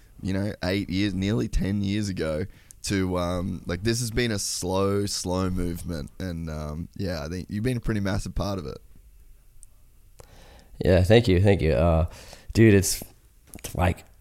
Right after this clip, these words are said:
Speaker 2: eight years ago to be part of the, pretty much the beginning of Tom's career and watch him grow and watch him expand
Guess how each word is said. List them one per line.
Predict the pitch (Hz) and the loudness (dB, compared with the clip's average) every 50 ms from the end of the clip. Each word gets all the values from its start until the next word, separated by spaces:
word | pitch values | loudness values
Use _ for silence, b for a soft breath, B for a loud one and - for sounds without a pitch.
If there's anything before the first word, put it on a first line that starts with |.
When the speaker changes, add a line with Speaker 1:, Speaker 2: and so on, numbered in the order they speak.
| - - _ | -20 -10 _
Speaker 2:
eight | 92 92 95 - | 0 0 2 2
years | 95 95 101 110 98 98 | 4 4 6 6 6 6
ago | 90 98 98 98 | 6 6 8 8
to | 92 95 | 6 6
be | 85 87 101 90 | 4 4 4 6
part | - - 95 101 | 6 8 8 8
of | 104 98 | 8 8
the, | 90 95 92 90 90 90 - - - - - 110 90 90 - - - | 6 6 6 6 6 4 2 -2 -6 -8 -4 -4 -4 -4 -4 2 6
pretty | - 104 117 | 6 8 8
much | 120 113 107 - - | 8 8 6 4 4
the | - 101 | 2 2
beginning | 87 101 85 87 101 104 113 110 98 | 4 4 4 6 8 8 8 8 8
of | 95 90 | 6 4
Tom's | - - 90 92 95 92 92 - | 4 4 6 6 6 4 2 0
career | - - 90 90 90 90 90 92 90 - b b b b b b b - | 0 2 2 4 6 6 6 4 2 0 b b b b b b b 0
and | 90 92 90 | 2 4 6
watch | 87 90 92 101 - - | 6 6 6 6 6 4
him | 107 95 | 2 2
grow | 82 - - 92 95 98 95 92 | 2 2 2 4 4 6 6 6
and | 90 87 87 | 4 4 4
watch | 87 90 90 - - | 4 2 2 2 2
him | 98 | 2
expand | 87 80 - - - - - 98 95 95 90 90 85 85 85 85 - | 2 0 0 -2 -4 -2 2 4 4 6 6 6 6 4 4 2 -2